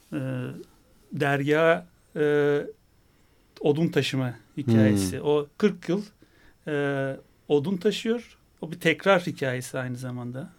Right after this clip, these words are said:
Speaker 1: Yani
Speaker 2: Hı hı.
Speaker 1: aynı işin, e, tekrar tekrar, e, yapılması, e, ile ilişkili bir şey. Ve o bir, e, niteliksel dönüşüme,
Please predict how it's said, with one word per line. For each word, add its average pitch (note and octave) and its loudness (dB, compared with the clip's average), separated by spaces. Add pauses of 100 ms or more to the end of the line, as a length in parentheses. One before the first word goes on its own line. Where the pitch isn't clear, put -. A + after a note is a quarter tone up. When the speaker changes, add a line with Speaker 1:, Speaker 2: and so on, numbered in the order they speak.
(140)
Speaker 1:
Yani B2+ -8
Speaker 2:
Hı - -6
hı. - 0
Speaker 1:
aynı D#3 4
işin, E3+ 0 (420)
e, C3+ -4 (200)
tekrar D3 -2
tekrar, C3+ -8
e, C3 -8
yapılması, C#3 -4 (280)
e, D3+ -10 (920)
ile D3 -4
ilişkili C#3 -8
bir C#3 -14
şey. - -8 (640)
Ve F3 2 (920)
o A3 0
bir, A#3+ -4 (160)
e, E3+ -2 (560)
niteliksel F#3+ 4 (1040)
dönüşüme, D3+ 2